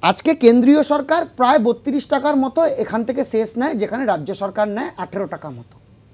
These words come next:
এবং তারপরেও রাজ্য সরকার এক টাকা কমিয়ে দিয়েছে। এবার আপনি ভাবুন তো, আজকে আপনি সকালবেলা খবরের কাগজে উঠে কি দেখছেন? পেট্রোল ডিজেলের দাম কোথায় চলে গেছে, গ্যাসের দাম বাড়ছে,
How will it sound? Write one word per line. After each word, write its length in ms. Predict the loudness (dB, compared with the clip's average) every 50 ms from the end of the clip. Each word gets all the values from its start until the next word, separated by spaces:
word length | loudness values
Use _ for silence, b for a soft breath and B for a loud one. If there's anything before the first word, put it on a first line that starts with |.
| b b b b b b b b b b b 2
এবং 320 | 4 6 8 8 6 6
তারপরেও 580 | 4 6 6 6 6 6 4 4 4 6 6 4
রাজ্য 320 | 4 4 2 0 -2 -2
সরকার 320 | -2 -4 -4 -2 0 0
এক 140 | 0 0 0 -2
টাকা 160 | -2 -2 -2 -2
কমিয়ে 340 | -2 -6 -8 -6 -8 -8
দিয়েছে। 320 | -8 -8 -8 -10 -10 -12 -6
এবার 160 | -2 -2 -2 -2 -4
আপনি 340 | -8 -10 -10 -6 -2 -2 0
ভাবুন 360 | 2 2 0 0 0 0 -2
তো, 120 | -2 -2 -4
আজকে 360 | -4 -6 -6 -10 -6 -4 -4
আপনি 260 | -4 -4 -4 -8 -8
সকালবেলা 540 | -6 -8 -8 -6 -4 -4 -4 -2 -2 -2 -4
খবরের 320 | -4 -4 -6 -4 -4 -6
কাগজে 260 | -6 -6 -6 -4 -4 -6
উঠে 200 | -6 -8 -8 -8
কি 140 | -8 -4
দেখছেন? 340 | -2 -2 -4 -4 -6 -8 -8 -4 -4
পেট্রোল 440 | -4 -4 -4 -6 -8 -6 -6 -4 -6
ডিজেলের 400 | -4 -4 -4 -6 -6 -8 -8 -10
দাম 240 | -10 -8 -8 -8 -8 -10
কোথায় 420 | -14 -16 -14 -10 -8 -4 -4 -4
চলে 260 | -2 -2 -2 -2 0 0
গেছে, 200 | -2 -4 -4 -8 -10 b b b b b b b b b -8
গ্যাসের 560 | -2 0 0 0 2 4 4 4 4 4 4
দাম 240 | 4 4 4 4 2
বাড়ছে, 340 | 2 2 0 -2 -4 -6 -6